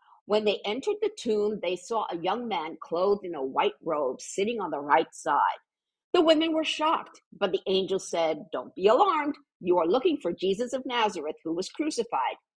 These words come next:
He isn't here. He is risen from the dead. Look, this is where they laid his body. Now go and tell his disciples, including Peter,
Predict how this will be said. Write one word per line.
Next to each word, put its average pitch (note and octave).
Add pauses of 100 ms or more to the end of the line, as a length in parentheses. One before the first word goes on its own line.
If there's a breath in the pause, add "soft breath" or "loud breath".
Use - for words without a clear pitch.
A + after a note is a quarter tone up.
He G4+
isn't B3+
here. G#4 (440)
He F3+
is E3+
risen F4
from G4
the A4+ (120)
dead. G#3+ (420)
Look, - (300)
this B3+
is D#4
where C4
they C4
laid A3+
his C#4+
body. - (140)
Now F3+
go B3
and E4
tell C4
his A#3+
disciples, F#3+
including C#4
Peter, D#4+